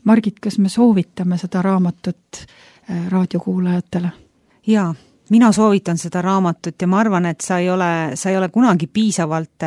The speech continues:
Speaker 2: vana või piisavalt noor, et, äh,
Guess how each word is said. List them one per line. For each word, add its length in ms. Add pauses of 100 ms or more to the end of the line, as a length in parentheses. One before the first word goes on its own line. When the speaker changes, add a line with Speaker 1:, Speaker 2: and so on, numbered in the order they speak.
Speaker 2:
vana 320
või 160
piisavalt 420
noor, 380 (640)
et, 440
äh, 420